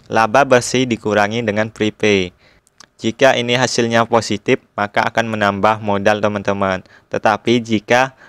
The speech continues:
laba bersihnya lebih kecil dari prepay-nya, maka akan mengurangi modal, teman-teman. Oke, karena ini positif, berarti akan menambah modal kita, teman-teman.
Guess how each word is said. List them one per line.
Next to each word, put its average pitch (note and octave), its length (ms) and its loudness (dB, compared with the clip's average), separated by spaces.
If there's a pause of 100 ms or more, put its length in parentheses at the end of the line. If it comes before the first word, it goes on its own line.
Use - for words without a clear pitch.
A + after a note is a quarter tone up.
(140)
laba A2+ 320 2
bersihnya A2 560 0
lebih G#2+ 240 0
kecil A2 400 -2
dari G#2 320 2
prepay-nya, G2+ 720 -2
maka G2 320 -2
akan A2 200 0
mengurangi G2+ 520 -4
modal, G2 400 -2
teman-teman. G2 480 -8 (640)
Oke, A#2+ 240 0
karena A2+ 320 0
ini G#2+ 240 -4
positif, G#2 640 -4 (880)
berarti G2 400 -4
akan A2+ 320 -4
menambah G2+ 640 0 (320)
modal G2 560 -2
kita, G2 320 -8
teman-teman. F#2 480 -14